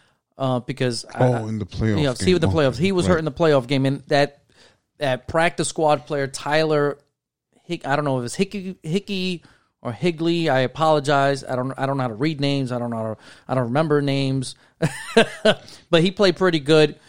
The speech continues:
Speaker 1: um, and he should be a backup, I hope, going forward in the N F L.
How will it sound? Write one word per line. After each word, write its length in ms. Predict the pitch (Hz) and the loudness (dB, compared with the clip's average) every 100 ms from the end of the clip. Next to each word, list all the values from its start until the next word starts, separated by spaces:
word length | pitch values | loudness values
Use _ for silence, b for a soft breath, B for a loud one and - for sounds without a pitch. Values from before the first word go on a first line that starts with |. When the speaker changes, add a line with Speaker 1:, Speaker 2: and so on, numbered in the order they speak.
| b b b - | b b b -6
Speaker 1:
um, 320 | 127 120 131 - | -2 -2 -4 -6
and 100 | 135 | -4
he 140 | 139 | -2
should 200 | 170 180 | -2 -2
be 100 | 151 | 0
a 40 | 135 | 2
backup, 640 | 143 139 135 139 131 - _ - | 2 0 0 0 0 -4 _ -6
I 140 | 131 | -2
hope, 240 | 131 151 | 0 0
going 280 | 143 139 135 | 0 2 2
forward 320 | 131 135 127 | 0 0 0
in 180 | 123 131 | -2 -6
the 60 | 131 | -4
N 120 | 127 | -4
F 220 | 123 - | -4 -4
L. 300 | 135 120 113 | -2 0 -2